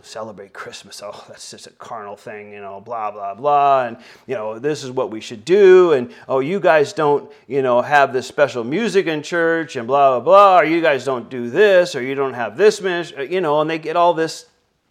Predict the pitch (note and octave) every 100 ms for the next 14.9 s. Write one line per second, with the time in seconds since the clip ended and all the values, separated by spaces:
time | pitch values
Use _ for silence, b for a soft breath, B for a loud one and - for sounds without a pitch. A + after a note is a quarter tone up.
0 | _ - F3+ F3+ E3 A#3+ A#3+ G#3+ G3 G3
1 | F#3+ A#3 - A#2+ F#2+ _ b b b b
2 | b C#3 C#3+ F#3 F#3 E3+ C#3+ A2 E3+ D3+
3 | C#3 D#3+ B2 A2 A#2 - B B - C3
4 | E3 G3+ F#3+ A#2+ B2+ B2+ B2+ F#3+ E3 D3
5 | A#2+ A2 D#3 F3+ F3 C#3 B2+ B2 A#2+ A#2
6 | - F3 F3+ F3+ F3 E3 E3 D3 A2 C3
7 | C3 C3+ C#3+ F3 E3 D#3+ D3 D#3+ G#3+ F#3
8 | D#3+ D#3 D#3 E3+ E3+ E3+ _ _ _ _
9 | _ _ _ D#3 F3+ F3+ - C#4+ D3 F2+
10 | C#2+ - _ B2 C3 C3+ C3+ D#3 D#3+ C3+
11 | F3+ F#3 F3 F3 E3+ D#3+ - F#3 A3 E3
12 | A2 G#2+ A#2 A#2 C#3+ D3 D#3+ D3+ B2+ D3
13 | C#3+ _ _ C#3+ F3 E3 A2+ G2 G2+ B2
14 | C3+ D3 D#3+ D3+ A2+ G#2+ F#2+ F#2+ G#2+